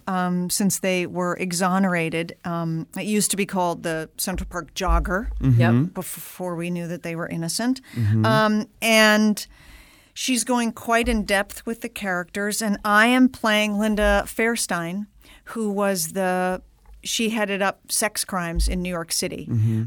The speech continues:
Speaker 1: um, for quite a while, and she actually did a lot, a lot for women.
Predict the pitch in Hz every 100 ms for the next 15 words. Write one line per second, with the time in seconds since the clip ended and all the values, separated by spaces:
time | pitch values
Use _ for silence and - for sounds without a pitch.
0 | 185 180 170 190 202 185 180 185 175 170
1 | - 220 202 220 - 190 190 175 170 185
2 | 185 175 165 - - _ _ _ _ 185
3 | 180 190 180 - - 190 180 175 143 143